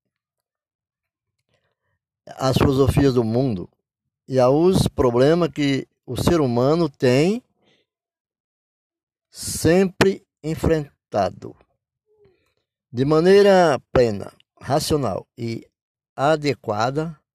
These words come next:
para se viver uma vida autêntica. Vamos começar nosso estudo de teologia sistemática. Portanto, com uma definição e um esboço de respeito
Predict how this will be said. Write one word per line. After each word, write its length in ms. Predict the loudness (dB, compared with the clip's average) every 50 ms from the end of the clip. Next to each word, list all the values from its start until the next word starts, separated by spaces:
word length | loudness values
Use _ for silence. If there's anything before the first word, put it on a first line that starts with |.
| _ _ _ _ _ _ _ _ _ _ _ _ _
para 320 | _ -2 0 2 2 2 0
se 480 | -2 -2 0 2 2 2 0 0 -4 -8 _ _ _ _ _ _ _ _ _
viver 680 | -8 -6 -4 -4 0 0 2 4 4 4 2 0 -4 -10 _ -8
uma 360 | -6 -4 -2 0 0 0 -2
vida 460 | -2 -4 -4 -4 -2 -2 -2 -2 -4 -6 _
autêntica. 800 | -4 -2 -2 -2 -4 _ -8 -8 -8 -8 -12 -18 -20 -20 -20 _ _ _ _ _ _ _ _ _ _ _ _ _ _ _ _ _ _ _ _ _ _ _ _ _ _ _ _ _ _ _ _ -4
Vamos 260 | -2 -2 -2 -4 -4
começar 520 | -2 2 2 4 4 2 2 2 0 2
nosso 460 | 2 2 2 2 2 0 -2 -4 -4 -6
estudo 440 | -6 -6 -2 -2 0 0 0 -2 -4
de 140 | -6 -8
teologia 460 | -6 -4 -4 -2 -2 -2 -4 -6 -8 -10
sistemática. 720 | -12 -14 -12 -10 -8 -8 -8 -8 -10 -12 -14 -20 -20 -20 -20 -20 _ _ _ _ _ _ _ _ _ _ _ _ _ _ _ _ _ _ _ _
Portanto, 760 | -8 -8 -4 0 0 2 2 2 0 -2 -6 -8 -8 -8 -12 _ _ _ _
com 280 | -2 0 2 2 2
uma 180 | 0 0 -2 -2 -4 -4
definição 1000 | -6 -8 -10 -10 -8 -8 -8 -6 -6 -6 -8 -6 -4 -2 -2 0 0 -2 -4 -8 -10 _ _ _ _ _ _ _ _ _ _ _ _
e 180 | -8 -6 -4 -4
um 220 | -4 -4 -4 -6
esboço 720 | -6 -8 -8 -8 -4 0 0 0 0 0 -4 -6 -12 -14 -12
de 180 | -8 -6 -6
respeito 920 | -4 -4 -6 -8 -10 -14 _ -8 -6 -4 -4 -4 -6 -8 _ -8 -8 -8 -10